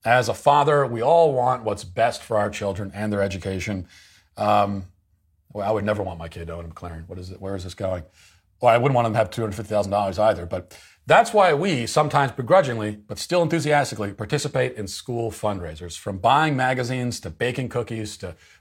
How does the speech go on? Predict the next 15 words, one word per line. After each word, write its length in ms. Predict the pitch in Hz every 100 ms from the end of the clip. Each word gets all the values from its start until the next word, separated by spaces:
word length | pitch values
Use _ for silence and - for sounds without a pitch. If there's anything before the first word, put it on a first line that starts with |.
| -
paying 260 | - 160 151
a 60 |
bunch 180 | 139 139
of 80 | 135
kids 380 | 127 123 110 -
to 240 | 104 95 -
half 340 | - 143 143
wash 300 | 123 123 120
our 100 | 117
vehicles 480 | 107 110 113 113 110
at 60 | 98
the 60 | 92
team 300 | - 120 110
car 240 | 110 110
wash. 320 | 107 104 104